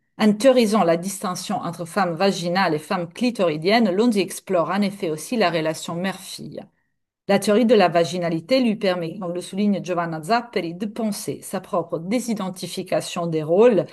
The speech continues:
dans le cadre d'une pratique transformatrice qui implique fortement le domaine de la sexualité.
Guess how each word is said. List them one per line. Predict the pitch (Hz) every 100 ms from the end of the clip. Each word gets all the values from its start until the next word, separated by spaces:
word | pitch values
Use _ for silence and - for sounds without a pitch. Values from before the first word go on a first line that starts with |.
| - - -
dans | 226 240
le |
cadre | 233 175 156 185
d'une | 214 226
pratique | - 226 - 165 -
transformatrice | - 247 - 208 170 170 - 262 262
qui | - 202
implique | 170 165 185 -
fortement | 240 226 - 202 180 170 -
le | 208
domaine | 180 175 160
de | 165
la | 156
sexualité. | 156 165 - - 151 143 -